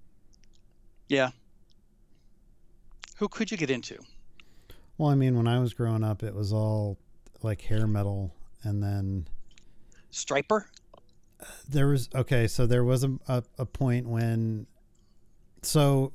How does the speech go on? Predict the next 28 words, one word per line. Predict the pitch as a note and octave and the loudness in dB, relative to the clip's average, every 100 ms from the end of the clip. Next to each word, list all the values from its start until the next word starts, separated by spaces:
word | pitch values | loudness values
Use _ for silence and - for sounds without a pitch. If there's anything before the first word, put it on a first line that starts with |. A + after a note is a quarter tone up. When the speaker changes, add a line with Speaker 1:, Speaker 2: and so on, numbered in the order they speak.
| - | -4
Speaker 2:
hey, | A#2 D3+ | 2 4
kids, | - G3 B2 | 6 4 4
listen | B2+ D#3+ D#3+ C3 | 0 2 2 2
to | G2+ | 4
this | C#3 F3 | 2 2
story. | - G#2+ F#2+ F2 - - - - - - | 0 0 -2 -4 -8 -16 -16 -16 -16 -6
Um, | - C3+ C3 B2+ A#2+ G#2+ A2 - - - - - - - - | 2 4 4 4 2 0 -6 -16 -18 -18 -18 -18 -18 -12 -4
there | B2+ C3+ C#3 | 2 4 4
was | C3+ B2+ | 4 6
a, | C#3 B2+ - | 4 2 0
a | B2+ B2 A#2 A#2 | 2 2 2 2
musical, | A#2+ C#3 D#3+ E3 E3 D#3 D3 C3+ A2 - - - - - - - - - - - - - - - - - - | 4 6 6 4 2 2 4 2 2 2 0 -4 -8 -10 -12 -12 -10 -10 -12 -20 -20 -20 -20 -20 -20 -20 -10
what's | B2+ - - | -8 -6 -4
the | A2 | -2
word? | F#2+ B2 G2 F2+ - - - - - | 0 -2 -2 -6 -10 -16 -20 -18 2
There | C#3+ D3+ | 4 6
was | D3 | 6
a | C3+ | 4
group | C3+ E3 | 6 4
of | F3+ | 2
parents | E3+ E3+ E3+ C#3 | 2 4 4 2
that | - | 0
were | A#2 B2 | 0 2
very | B2+ C#3+ | 2 2
concerned | B2 C3 - C#3+ C3+ A#2+ | 2 0 2 2 4 4
about | A2+ A#2 A#2 A2 - - - | 4 4 2 0 -8 -20 -8
heavy | A2 B2+ B2+ | 0 2 4
metal | A2+ G#2+ G2 | 4 2 0